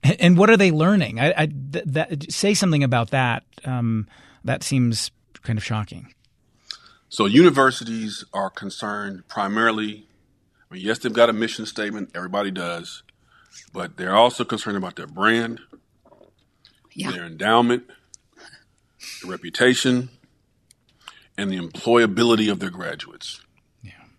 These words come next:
Speaker 2: That's really what it, that's the whole game, especially public schools. You know, private universities, they do what they wanna do, I guess. But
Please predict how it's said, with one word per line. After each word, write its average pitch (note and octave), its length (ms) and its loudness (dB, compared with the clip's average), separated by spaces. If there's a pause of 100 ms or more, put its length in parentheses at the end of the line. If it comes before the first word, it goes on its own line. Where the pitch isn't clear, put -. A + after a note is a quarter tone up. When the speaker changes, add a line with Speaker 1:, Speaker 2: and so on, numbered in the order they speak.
Speaker 2:
That's D3 260 -2
really A#2 200 2
what G2+ 180 -4
it, F2 80 -6
that's C#3+ 200 2
the A2+ 100 -4
whole A2 200 0
game, G2+ 300 -6 (680)
especially G#3 360 -6
public G3 340 -4
schools. - 520 -18 (360)
You - 60 -14
know, G2+ 80 -10
private D3 360 2
universities, B2 480 2
they A#2+ 100 0
do A2+ 160 -6
what G#2+ 120 -6
they A2+ 60 -4
wanna F#2+ 220 -6
do, - 240 -18
I E2+ 60 -12
guess. D#2 280 -16
But F2 200 -12